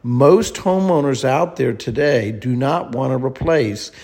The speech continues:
their low interest mortgage on their existing home. But my point is, you've got to express these things to them. You've got to share the data, share the insights when it comes to those things.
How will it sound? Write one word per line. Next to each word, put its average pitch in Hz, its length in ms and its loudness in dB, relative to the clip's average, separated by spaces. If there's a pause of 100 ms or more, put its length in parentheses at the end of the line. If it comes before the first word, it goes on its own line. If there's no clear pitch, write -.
(200)
their 135 260 4
low 120 480 2
interest 120 540 -2
mortgage 127 480 -2
on 107 140 -2
their 110 100 -2
existing 98 540 -8
home. 120 340 -4 (380)
But 143 100 2
my 143 180 2
point 196 400 2
is, 127 200 -2
you've 139 120 -2
got 151 180 2
to 139 220 2 (1400)
express - 760 -2
these 127 340 -2
things 110 400 -4
to 170 260 -4
them. 104 300 -2
You've 117 160 -4
got 135 140 2
to 127 80 2
share 175 520 0
the 139 140 -2
data, 120 480 -2
share 151 380 -2
the 135 180 -4
insights 139 760 -6 (300)
when 131 120 -2
it - 140 -6
comes 147 320 -2
to - 100 -2
those 104 220 0
things. - 360 -10